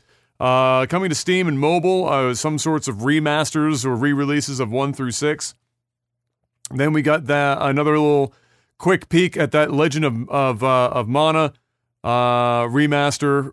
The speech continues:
uh, remake, whatever you wanna call that one, uh, that we've known about for a while. That's finally dropping here in the not too distant. It's actually gonna be June twenty-fourth, so you can get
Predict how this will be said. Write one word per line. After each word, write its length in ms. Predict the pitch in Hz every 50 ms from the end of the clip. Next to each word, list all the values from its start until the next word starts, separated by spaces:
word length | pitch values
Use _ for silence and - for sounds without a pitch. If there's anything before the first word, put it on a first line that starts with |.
| - -
uh, 80 | - 113
remake, 460 | 101 117 135 143 139 139 139 135 -
whatever 240 | 127 127 131 131 131
you 80 | 135 131
wanna 160 | 135 131 123
call 220 | 123 131 135 131
that 240 | 127 135 135 135 104
one, 340 | 135 139 135 135 135 135 101 95
uh, 340 | 123 120 120 120 117 117 117
that 140 | 113 123 120
we've 120 | 120 107
known 200 | 120 131 131 131
about 180 | 127 127 123 -
for 80 | 135
a 60 | 127
while. 200 | 123 131 131 131
That's 240 | 123 131 135 139 -
finally 380 | - - 143 143 143 139 139 131
dropping 400 | 110 131 143 143 139 - 139 131
here 160 | 127 135 135
in 80 | 135 127
the 60 | 127
not 180 | 135 143 147
too 140 | - 139 135
distant. 320 | 117 151 180 170 - 123 101
It's 40 |
actually 260 | 127 135 127 - 139 131
gonna 120 | 120 117
be 60 | 107
June 240 | 98 117 143 156 156
twenty-fourth, 680 | - - 147 143 135 113 - 147 156 160 127 107 - -
so 140 | - -
you 60 | 123 107
can 80 | 104
get 180 | 107 113 110